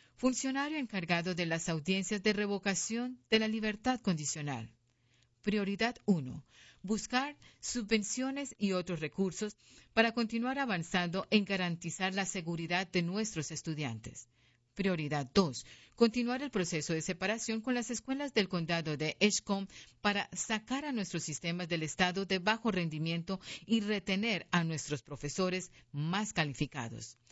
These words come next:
Sitio web. No se informa.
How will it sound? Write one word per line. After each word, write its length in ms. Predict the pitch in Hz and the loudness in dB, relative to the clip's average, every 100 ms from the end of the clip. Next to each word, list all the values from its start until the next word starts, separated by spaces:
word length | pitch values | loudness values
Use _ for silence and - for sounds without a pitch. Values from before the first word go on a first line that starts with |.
| - - - | -20 -20 -20
Sitio 600 | - - 233 240 - 247 - | -10 -6 -4 -4 -2 -2 -2
web. 260 | 180 170 170 - - _ _ _ | 0 0 -2 -8 -20 _ _ _
No 380 | - 160 165 175 | -4 -2 0 -2
se 140 | 208 | -4
informa. 500 | 185 - 139 117 - | -4 -4 -6 -8 -12